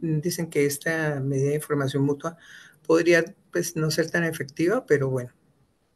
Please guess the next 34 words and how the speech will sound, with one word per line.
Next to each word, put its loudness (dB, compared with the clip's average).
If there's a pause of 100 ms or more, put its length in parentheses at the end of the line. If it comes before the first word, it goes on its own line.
(120)
siempre 4
ha 4
sido 0
mejor -2
que, -4 (440)
que 4
lo 4
que 0
se -2
está 0
viendo 4
de 6
las 4
limitaciones 0
que -4
pueden 0
tener 0
este -2
tipo -2
de 0
análisis, 0
aunque -2
son -4
muy 0
bonitos, -4 (500)
bien 4
usados, 2 (500)
bien 2
interpretados, 0 (260)
pueden 2
dar 4
información 0
de 0
mucha, 0